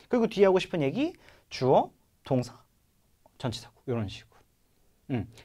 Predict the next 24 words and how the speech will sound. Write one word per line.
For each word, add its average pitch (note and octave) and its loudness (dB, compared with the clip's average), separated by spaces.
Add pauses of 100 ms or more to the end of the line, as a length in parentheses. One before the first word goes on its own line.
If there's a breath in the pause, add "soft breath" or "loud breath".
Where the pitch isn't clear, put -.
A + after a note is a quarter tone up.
(140 soft breath)
compared F#3 -2
to나 C3+ -6
unlike가 B2+ -2
들어가면 A2 -4
여러분들 A2 -6
글이 A2+ -6
훨씬 C3+ -10
더 A#2 -8
잘 A#2+ -4
전달될 G#2 -6
거예요. A2+ -10 (400 loud breath)
자, G3 -2
그다음에 A3+ 4
여러분들 C3 4
세 A#3 0
번째 C4+ -2
문단 C#3 -2
한번 C#3+ -4
가보도록 A#2 -4
할게요. A2 -6 (280 loud breath)
역시나 - 2
여러분들 A#2 2
앞에 A#2+ -4
뭐 G#2 -2